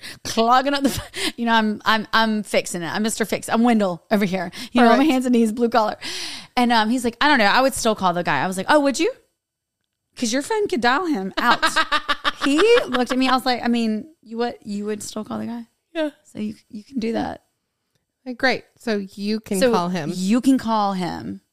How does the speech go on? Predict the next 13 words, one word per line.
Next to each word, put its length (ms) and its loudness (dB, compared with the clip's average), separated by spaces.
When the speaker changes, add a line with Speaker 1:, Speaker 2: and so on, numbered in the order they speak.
Speaker 2:
See, 220 0
Robbie, 520 0
<sighs> 60 -12
Robbie 300 0
does 160 -2
a 60 0
lot 200 4
of 60 0
the 60 -6
cleaning 340 -6
in 80 -6
our 80 -8
house. 440 -14